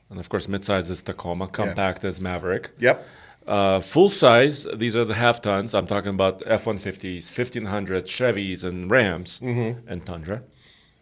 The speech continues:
Speaker 1: And of course, heavy duties.
Speaker 2: Right.
Speaker 1: These are the big boys, right?
Speaker 2: Twenty-five hundred, thirty-five hundred,
Speaker 1: Yeah.
Speaker 2: stuff like that.
Speaker 1: So let, let's hit kind of all of those.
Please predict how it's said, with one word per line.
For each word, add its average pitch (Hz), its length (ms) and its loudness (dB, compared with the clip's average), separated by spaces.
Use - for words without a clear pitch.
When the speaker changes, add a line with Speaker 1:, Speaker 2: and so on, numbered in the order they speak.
Speaker 1:
And 107 100 -4
of 107 100 -4
course, 139 200 0
heavy 117 280 -4
duties. 110 540 -8
Speaker 2:
Right. 113 220 -2
Speaker 1:
These 113 160 -2
are 107 180 2
the 98 120 -4
big 101 260 0
boys, 92 420 -4
right? 98 140 0
Speaker 2:
Twenty-five 120 420 0
hundred, 110 240 -4
thirty-five 101 420 -8
hundred, 101 140 -8
Speaker 1:
Yeah. 87 140 -2
Speaker 2:
stuff - 240 -14
like 95 100 -14
that. 90 200 -14
Speaker 1:
So 151 160 8
let, 160 200 6
let's 180 160 6
hit 226 220 0
kind 180 160 0
of 131 120 2
all 117 180 8
of 120 60 -2
those. 180 380 0